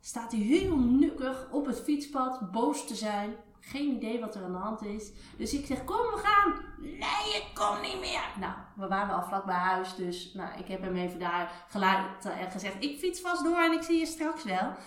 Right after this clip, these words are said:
Nou, en inderdaad, vijf minuten na mij kwam hij binnen. En hij ging aan tafel zitten, handen onder zijn, eh, eh, zijn kin. Weet je wel, ellebogen op tafel, je kent het wel. En vooral heel boos kijken. Dus ik vroeg, "Joh, wat is er aan de hand, eh, vriend?" "Niks."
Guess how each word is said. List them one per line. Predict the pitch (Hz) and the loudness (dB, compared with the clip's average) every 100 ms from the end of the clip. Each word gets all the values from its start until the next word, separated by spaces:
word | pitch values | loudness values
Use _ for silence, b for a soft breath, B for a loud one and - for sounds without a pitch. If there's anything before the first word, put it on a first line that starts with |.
| B - | B -8
Nou, | - | -2
en | 202 | 0
inderdaad, | 214 208 175 180 - | 2 2 2 2 4
vijf | 185 196 | 4 4
minuten | 180 175 175 | 2 2 0
na | 180 | 0
mij | 175 165 160 | 0 0 -2
kwam | 170 170 | -2 0
hij | 165 | 0
binnen. | 160 160 185 B B - | 0 -2 -6 B B -2
En | 208 | 0
hij | 208 | 2
ging | 254 269 | 2 2
aan | 190 | 2
tafel | 220 247 240 | 4 4 2
zitten, | 220 214 214 214 B B B | 0 -2 0 0 B B B
handen | - 202 285 269 - | 2 8 10 10 8
onder | 247 262 240 | 4 4 4
zijn, | 208 185 185 180 | 2 0 0 -2
eh, | 180 175 | -2 -2
eh, | 170 170 170 165 160 - | -4 -6 -6 -6 -8 -10
zijn | - 180 | -10 -8
kin. | 185 233 226 220 B B _ | -2 2 2 0 B B _
Weet | 208 208 | -4 0
je | 220 | 2
wel, | 214 | 4
ellebogen | 220 220 196 196 196 | 4 4 4 4 2
op | 208 | 4
tafel, | 190 185 180 | 4 6 2
je | 170 | -2
kent | 180 175 | -2 -4
het | 170 | -4
wel. | 170 160 | -2 -2
En | 180 | -2
vooral | 180 180 190 | -2 4 6
heel | 175 202 190 | 8 8 6
boos | 170 - - | 2 -4 -8
kijken. | - - - - b b - | -12 -14 -18 -20 b b 0
Dus | 277 | 2
ik | 302 | 2
vroeg, | 302 320 | 0 -2
"Joh, | 370 440 | -4 -6
wat | 392 381 | -8 -8
is | - | -8
er | - | -6
aan | 381 | -4
de | 381 392 | 0 2
hand, | - 302 | 0 0
eh, | 262 220 | 0 0
vriend?" | 233 208 170 - - - - 226 226 - | -2 -4 -4 -8 -16 -20 -12 -8 -4 2
"Niks." | - - - - - | 2 2 4 4 4